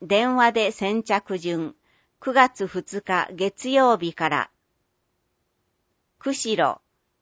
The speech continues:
電話七五六の一三二一。健康体操。日時、九月十七日火曜日、午後一時から二時半。敬老の集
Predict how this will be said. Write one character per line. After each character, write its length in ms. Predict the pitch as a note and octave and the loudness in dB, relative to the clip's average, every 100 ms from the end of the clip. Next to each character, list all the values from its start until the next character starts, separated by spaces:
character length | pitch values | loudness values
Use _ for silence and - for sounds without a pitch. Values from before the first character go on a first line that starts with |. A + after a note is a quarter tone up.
| - | 0
電 340 | G3 G#3+ A3 | 2 4 2
話 280 | G#3 G3 - | 2 0 -2
七 400 | - G3 A#3+ C4+ | -2 2 6 6
五 240 | B3+ B3+ A#3 | 8 8 8
六 300 | G3+ G3+ F3 | 4 2 -2
の 220 | E3 D#3+ | -2 -2
一 320 | F#3+ - B3+ | -6 -8 -6
三 360 | C4 B3+ A3+ F3+ | 2 2 2 -2
二 380 | F3+ G#3 G#3+ G3+ | -2 -2 -2 -4
一。 380 | - E3 - _ _ _ _ _ _ _ _ _ _ _ _ | -6 -10 -10 _ _ _ _ _ _ _ _ _ _ _ _
健 300 | A3 A#3 C4+ | -2 0 0
康 300 | - B3+ C4 | 2 4 4
体 300 | C4 A#3 A3+ | 4 2 0
操。 500 | - E3+ D#3 C#3+ - _ _ _ _ - | -2 0 0 0 -4 _ _ _ _ -2
日 380 | B3+ B3+ A#3 | -2 0 -4
時、 280 | F3 D3+ - _ _ _ | -2 -4 -6 _ _ _
九 100 | - | -4
月 400 | C4 C4 - G3 | 4 4 4 -4
十 320 | F3 F#3+ A#3 A#3+ | -2 0 2 2
七 320 | A3 G#3+ G3+ | 2 2 2
日 500 | G3 G3 - F3+ - | 0 -6 -6 -6 -4
火 160 | G#3 G#3+ | 2 6
曜 300 | B3+ B3 G#3 | 6 6 4
日、 220 | D#3+ - _ _ - | -2 -6 _ _ -4
午 200 | F#3+ C4 | 6 8
後 180 | A3+ F3 | 8 4
一 360 | C#3 F3+ C4 A#3+ | 2 -6 -6 -4
時 140 | A3+ | -4
か 160 | - D#3 | -2 2
ら 220 | C#3 - | 2 0
二 220 | F3+ G3 | -4 -4
時 180 | G3+ A3+ | -2 -4
半。 440 | A3 F#3 D#3+ F#2 _ _ _ _ _ _ _ _ _ _ _ _ _ _ _ _ - | -2 -2 -4 -8 _ _ _ _ _ _ _ _ _ _ _ _ _ _ _ _ 2
敬 320 | A#3+ C4 C4 | 6 6 6
老 260 | B3+ B3 | 6 6
の 240 | A#3+ A3+ A#3 | 4 2 0
集 160 | - | -4